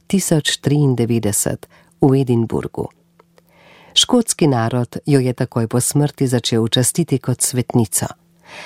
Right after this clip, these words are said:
Na njenem grobu se je zgodilo mnogo čudežev. Ko je Škotska odpadla od katoliške vire, so njene posmrtne ostanke prepeljali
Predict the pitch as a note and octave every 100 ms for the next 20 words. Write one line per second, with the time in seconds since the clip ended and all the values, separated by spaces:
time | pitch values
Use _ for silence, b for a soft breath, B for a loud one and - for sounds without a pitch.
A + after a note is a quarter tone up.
0 | B C#3+ C3+ C3 A#2+ B2 A#2+ B2+ B2 C3
1 | C3 C3 C3+ B2+ B2 C3+ B2+ C3+ C3+ C#3
2 | D#3+ E3+ C#3 - A2 - G2+ - - -
3 | _ B B B B B - C3 C3 -
4 | - F3+ - F3+ E3 D3+ - A#2+ A2 A2
5 | C3 C#3+ - C#3+ C3 C3 C3+ - C3+ B2
6 | B2 B2 B2+ B B B B - D3 C3
7 | A2+ A#2 - A#2+ - A2 - B2 B2+ B2+
8 | - C#3+ F#3 - D#3+ D3+ C3 A#2+ A#2+ A#2
9 | A#2+ A#2